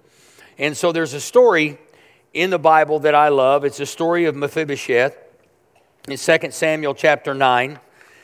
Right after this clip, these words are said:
And I'm gonna read portions, if not all of it, because it's a powerful story of Saul's grandson, Jonathan's son, who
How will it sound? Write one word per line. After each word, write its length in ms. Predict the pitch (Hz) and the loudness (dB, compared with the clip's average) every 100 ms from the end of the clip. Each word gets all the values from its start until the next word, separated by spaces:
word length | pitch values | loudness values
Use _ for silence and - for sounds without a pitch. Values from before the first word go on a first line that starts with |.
| _ _ _ - | _ _ _ -4
And 120 | 160 | 0
I'm 60 | 220 | 0
gonna 160 | 202 | 0
read 320 | 175 180 165 - _ _ - | 0 0 0 -6 _ _ -4
portions, 420 | 190 185 180 143 | -2 0 -2 -6
if 100 | 135 | -4
not 220 | 160 147 | 2 4
all 240 | 147 156 151 | 4 4 2
of 80 | |
it, 100 | 143 | -2
because 300 | 147 135 165 | -4 -6 -8
it's 140 | 151 - | -8 -10
a 40 | |
powerful 540 | - 214 240 240 202 190 | -8 0 2 2 0 -8
story 580 | - 175 143 131 135 - | -6 -2 0 -2 -4 -6
of 120 | 143 | -6
Saul's 520 | 139 - 185 180 175 | -4 -2 0 0 -2
grandson, 800 | 135 156 190 202 - - 120 131 | -6 -4 -2 -4 -6 -6 -4 -6
Jonathan's 560 | 127 156 180 185 180 165 | -2 0 0 -2 -8 -12
son, 460 | - 156 127 123 135 _ _ _ _ _ _ _ - | -6 -2 -2 -4 -8 _ _ _ _ _ _ _ 2
who 380 | 180 180 165 | 4 4 2